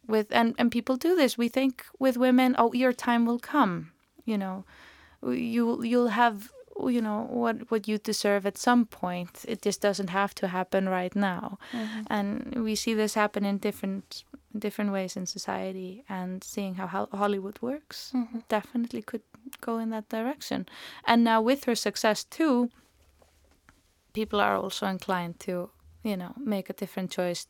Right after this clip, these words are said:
Speaker 1: just because, just to go against the grain. And the Golden Globes, they've historically been a decent kind of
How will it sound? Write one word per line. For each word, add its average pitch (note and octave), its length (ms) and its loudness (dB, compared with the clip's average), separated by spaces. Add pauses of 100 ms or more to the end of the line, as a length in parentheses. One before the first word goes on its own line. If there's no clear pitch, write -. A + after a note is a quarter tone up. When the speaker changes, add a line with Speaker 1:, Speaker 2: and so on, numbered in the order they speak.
Speaker 1:
just F#3+ 260 0
because, - 580 -10 (300)
just A#3 220 0
to G#3+ 80 -2
go F#3+ 160 2
against F#3 360 -6
the F#3 80 -8
grain. - 360 -10 (580)
And G3 320 2
the - 80 -4
Golden G#3 280 2
Globes, - 540 -2 (340)
they've G3+ 180 2
historically C4 1120 2 (360)
been A#3 420 4
a A3 100 -2 (420)
decent D4 840 -2 (320)
kind C#4 260 4
of C#4 200 2